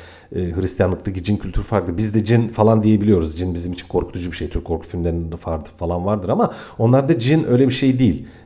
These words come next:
Cin fark-, farklı bakıyorlar. Elf gibi böyle daha farklı bakıyorlar Hristiyanlar. Onlarda daha çok şeytan diyorlar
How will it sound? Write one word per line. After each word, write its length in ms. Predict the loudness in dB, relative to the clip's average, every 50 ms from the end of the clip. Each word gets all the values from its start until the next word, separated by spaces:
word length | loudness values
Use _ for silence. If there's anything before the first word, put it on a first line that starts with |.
| -10
Cin 280 | -4 -2 0 0 0 -2
fark-, 340 | 0 4 4 4 4 4 2
farklı 380 | 4 6 6 6 6 4 2
bakıyorlar. 460 | 2 2 2 2 2 2 2 2 0 2
Elf 320 | 4 4 4 4 2 -2 -6
gibi 240 | -6 -4 -4 -4
böyle 220 | -4 -4 -4 -4 -2
daha 160 | -2 -2 -2
farklı 340 | 0 -2 -2 -2 -2 -4 -4
bakıyorlar 420 | -4 -6 -6 -6 -4 -4 -4 -6
Hristiyanlar. 560 | -6 -10 -10 -8 -6 -6 -4 -2 -2 -2 -4 -4 -8 -14 -20 -20 -20 -20 -8 -4
Onlarda 420 | 0 2 4 4 4 4 2 2
daha 100 | 2 2
çok 180 | 0 -2 -4 -6
şeytan 560 | -4 -2 0 0 0 -2 -2 -2 0 0 2
diyorlar 400 | 2 4 4 4 2 0 -2 -6